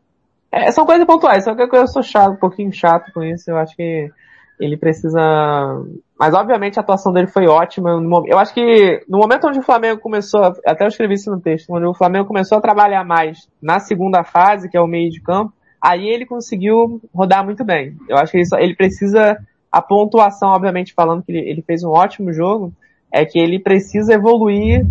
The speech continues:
nessa primeira fase de construção do jogo como volante. Acho que é recuar mais, ajudar mais o Arão pra fazer a saída, construir melhor. Mas, obviamente, vocês pontuaram muito bem. Acho que a importância dele no jogo, principalmente depois do um a zero, foi absurda.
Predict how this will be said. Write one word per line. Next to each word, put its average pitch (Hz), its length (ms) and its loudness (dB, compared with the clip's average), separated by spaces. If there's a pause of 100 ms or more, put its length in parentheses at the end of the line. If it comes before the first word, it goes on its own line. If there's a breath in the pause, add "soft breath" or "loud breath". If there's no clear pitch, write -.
(280)
nessa 190 300 -2
primeira 214 320 0
fase 202 320 2
de 202 80 -6
construção 202 540 -2
do 214 80 -4
jogo 185 280 0
como 185 240 -4
volante. 180 500 -2
Acho 151 160 -16
que - 80 -18
é 147 120 -8
recuar 165 520 2
mais, 180 360 0
ajudar 165 400 0
mais 175 260 -2
o 170 60 -2
Arão 160 500 0 (460 soft breath)
pra 147 160 2
fazer 156 300 0
a 160 40 -2
saída, 165 560 0
construir 165 460 -8
melhor. 180 280 -2
Mas, 139 140 -4
obviamente, 165 580 -4
vocês 165 220 -12
pontuaram 160 400 -4
muito 165 220 -10
bem. 156 160 -2
Acho 156 200 -8
que 156 220 -12 (340)
a 147 120 0
importância 175 500 0
dele 185 200 2
no 180 140 -2
jogo, 170 440 2
principalmente 196 420 -4
depois 185 300 2
do 190 80 0
um 185 40 0
a 170 80 0
zero, 160 320 0
foi 175 120 0
absurda. 143 520 -8